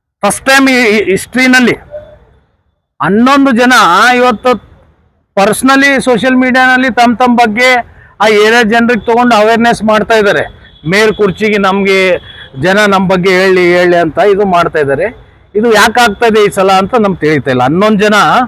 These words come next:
ಕಾಂಪಿಟೇಷನ್ ಆಗಿ ಇದ್ದಾರೆ ಮೇಯರಿಗೆ. ಇವತ್ತು ಅದು ಮೇಯರ್ ಯಾರಾಗ್ ಮಾಡ್ತೋ ಕಾಂಗ್ರೆಸ್ ಹೈಕಮಾಂಡಿಗೆ ಬಿಟ್ಟಿದ್ದು.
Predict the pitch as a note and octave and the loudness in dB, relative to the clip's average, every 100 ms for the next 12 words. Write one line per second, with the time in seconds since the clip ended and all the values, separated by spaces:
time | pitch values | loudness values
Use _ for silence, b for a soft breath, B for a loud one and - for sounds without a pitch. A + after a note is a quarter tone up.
0 | b b b b _ G3 G#3+ G#3 A3+ A3+ | b b b b _ -2 -2 -2 -2 0
1 | A3 A3+ F#3+ E3+ D3+ D#3+ E3 A2 G#2 - | 0 0 0 0 0 -2 -2 -4 -6 -16
2 | - _ _ _ _ _ _ _ A#3+ A3 | -20 _ _ _ _ _ _ _ -2 0
3 | B3+ B3 A#3+ A#3+ A#3+ A#3+ A#3 A3+ A3 A#3+ | 2 2 2 2 2 2 2 2 2 2
4 | B3 B3+ B3 B3 B3 A#3 G3+ G3 A#3 A3 | 2 2 2 2 0 0 0 2 2 0
5 | A3+ A3 G#3 A#3+ A#3 G#3 F#3 G3+ A3 G3+ | 0 -2 0 0 0 0 0 0 2 2
6 | G3 G#3 G#3 G#3 G#3 F#3+ - - - D3 | 0 -2 -2 -2 -2 -6 -10 -20 -8 -6
7 | E3 E3 C3+ | -4 -2 -2